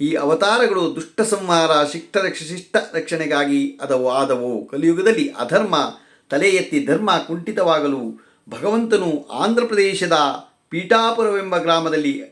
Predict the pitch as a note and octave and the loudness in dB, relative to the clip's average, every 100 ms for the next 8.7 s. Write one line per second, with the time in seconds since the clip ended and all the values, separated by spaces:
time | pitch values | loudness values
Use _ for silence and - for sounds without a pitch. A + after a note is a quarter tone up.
0 | _ _ - C#3+ F#3 G3+ G#3 - - _ | _ _ -10 -2 2 4 2 0 -12 _
1 | - C#3+ F3+ G3 G3 G3+ - _ E3+ E3+ | -8 0 2 2 0 -4 -12 _ 0 2
2 | D#3+ D#3+ D3+ D3 C#3+ D3+ D3+ F3 D#3 - | 2 0 0 2 0 -4 -8 -4 -4 -6
3 | F#3 A3 A3 D#3 - _ _ - F#3 A3+ | -4 -2 0 -2 -4 _ _ -14 -2 2
4 | G#3 F#3 E3+ D#3 F#3 A#3 B3 G#3 G3 F3+ | 4 4 2 -2 -6 -6 0 0 0 0
5 | F3 D#3 D#3 D#3 D#3 F3+ A#3 - - _ | 0 2 0 -2 0 2 2 -2 -16 _
6 | _ _ - B2+ B2+ B2+ - A#2 A#2 B2+ | _ _ -6 -4 -2 -4 -4 -4 -2 0
7 | B2+ A#2+ G2 F2 _ _ _ _ - _ | 0 0 -2 -8 _ _ _ _ -20 _
8 | _ B2 D#3 G3 C#3 - | _ -6 2 4 2 0